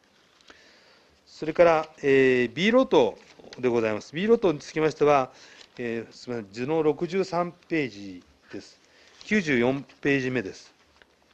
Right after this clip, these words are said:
文章でいうと二十二ページ目の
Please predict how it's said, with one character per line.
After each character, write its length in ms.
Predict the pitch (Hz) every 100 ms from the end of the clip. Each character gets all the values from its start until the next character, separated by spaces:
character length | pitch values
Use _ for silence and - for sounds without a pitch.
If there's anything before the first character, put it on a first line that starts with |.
| _ _ - _ _ _ -
文 120 | 190
章 140 | 185
で 80 | 135
い 40 |
う 40 | 131
と 100 | 127
二 160 | 151
十 140 | 196 165
二 140 | 127
ペ 180 | - 190
ー 20 |
ジ 120 | 175
目 120 | 175 170
の 220 | 127